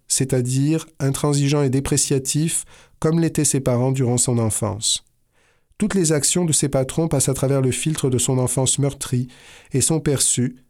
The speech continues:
a priori, comme blessantes et dévalorisantes.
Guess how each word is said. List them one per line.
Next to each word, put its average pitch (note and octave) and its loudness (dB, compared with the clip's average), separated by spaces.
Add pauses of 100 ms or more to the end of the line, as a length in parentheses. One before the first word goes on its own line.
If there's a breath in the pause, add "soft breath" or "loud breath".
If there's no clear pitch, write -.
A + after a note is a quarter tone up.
(320)
a A#2 -2
priori, B2 -2 (260)
comme B2 0
blessantes C#3 0
et C3 2
dévalorisantes. A#2 0